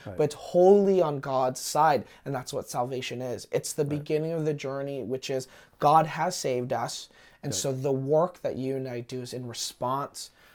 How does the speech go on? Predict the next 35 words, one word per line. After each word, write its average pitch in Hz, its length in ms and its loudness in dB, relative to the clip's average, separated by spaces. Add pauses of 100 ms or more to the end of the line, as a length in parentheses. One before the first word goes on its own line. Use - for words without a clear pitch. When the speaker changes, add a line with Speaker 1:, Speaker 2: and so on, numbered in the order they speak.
Speaker 2:
to 104 100 -10
how 131 140 -4
Speaker 1:
Right. 123 80 -4
Speaker 2:
God 123 200 -8
has 120 140 -8
saved 127 340 -8
us. - 320 -10
But 135 120 6
I 165 80 4
think 214 280 0 (260)
to, 160 240 0 (340)
to 160 100 -2
wrap 143 400 0
up 185 180 2
our, 123 380 -2
our 131 140 -8
conversation, 131 680 -8
what 127 220 -4
I 135 180 -2
wonder 135 460 -2
is - 140 -12
this, 110 520 -10 (340)
um, 98 460 -10 (1000)
with 151 260 -6
our 170 160 2
desires, 123 1080 -8 (460)
uh, 143 320 -12 (320)
how 185 260 -2
do 226 80 4
you, 240 300 2 (360)
how - 160 -4
do 208 60 2
you 277 80 -2
safeguard 160 760 -4
yourself 139 540 -4